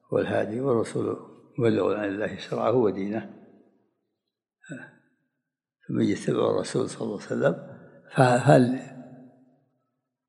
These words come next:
يستوي من يتبع الرسول ومن يتبع الأصنام؟ الرسول هو الهادي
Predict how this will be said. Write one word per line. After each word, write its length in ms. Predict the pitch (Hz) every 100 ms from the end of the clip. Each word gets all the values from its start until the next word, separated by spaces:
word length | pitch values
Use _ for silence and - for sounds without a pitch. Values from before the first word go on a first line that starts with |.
| _ _ _ _ -
يستوي 540 | 139 - 135 120 107
من 240 | - 107 101
يتبع 380 | 98 127 110 104
الرسول 460 | 107 - 139 113
ومن 220 | 127 110
يتبع 420 | 104 95 - 113 107
الأصنام؟ 480 | 101 - - 147 - - - _ _ _ _ _ _ _ _ _ _ _ _ _ _ - - _ _ _ 139
الرسول 640 | 117 - 147 107 110 - - - - - _ _ _ _ _ _ _ _ -
هو 100 | 127
الهادي 520 | 107 117 113 113 131